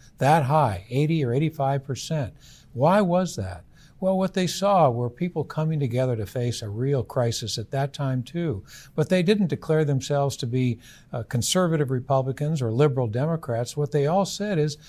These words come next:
"We're Americans before we're Republicans or Democrats." And that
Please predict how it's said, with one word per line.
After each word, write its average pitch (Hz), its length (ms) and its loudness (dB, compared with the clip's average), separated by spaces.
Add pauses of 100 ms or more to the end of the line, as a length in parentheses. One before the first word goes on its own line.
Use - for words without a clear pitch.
(180)
"We're 190 140 2
Americans 156 720 2 (100)
before 143 380 2
we're 123 300 2 (240)
Republicans 123 680 0
or 110 80 -6
Democrats." 107 680 -6 (300)
And 135 160 2
that 170 260 2